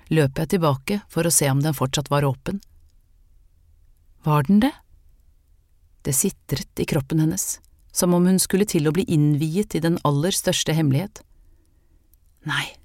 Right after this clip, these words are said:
den var lukket. Hanna satte seg enda tettere inntil henne. Men neste natt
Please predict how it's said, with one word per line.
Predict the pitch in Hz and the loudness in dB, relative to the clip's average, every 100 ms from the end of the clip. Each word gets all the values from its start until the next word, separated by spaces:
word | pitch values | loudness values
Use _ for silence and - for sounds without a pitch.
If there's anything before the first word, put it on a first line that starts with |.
| _ _ _ - _ - | _ _ _ -20 _ -4
den | 151 | 0
var | 147 147 | 2 2
lukket. | 151 - - - - - - _ - - _ - - - - _ _ _ - | 0 -2 -6 -6 -8 -18 -20 _ -20 -20 _ -20 -20 -20 -20 _ _ _ 0
Hanna | 180 139 147 | 2 4 2
satte | - 165 139 | 0 -2 -4
seg | - | -2
enda | 208 165 160 | 2 2 2
tettere | 196 190 143 147 | -2 -4 -2 0
inntil | 135 135 | 0 0
henne. | 131 131 135 - _ _ _ _ _ _ - | 0 -2 -4 -14 _ _ _ _ _ _ 0
Men | 151 156 | 2 4
neste | 160 - - 143 | 2 0 0 0
natt | 185 - - | -2 -6 -20